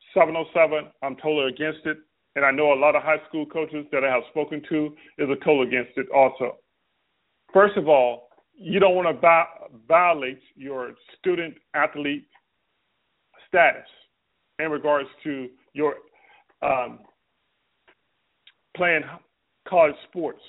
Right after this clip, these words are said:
You wanna violate that. So make sure that you're doing the right things by preparing yourself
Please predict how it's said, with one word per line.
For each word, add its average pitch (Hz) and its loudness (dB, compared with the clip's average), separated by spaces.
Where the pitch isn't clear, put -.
You 143 -4
wanna 151 -2
violate 139 0
that. 127 -4
So 151 -4
make 143 -6
sure 180 4
that 156 -4
you're 156 0
doing 143 -4
the 147 0
right 135 4
things 131 -2
by 127 -2
preparing 180 2
yourself 131 -4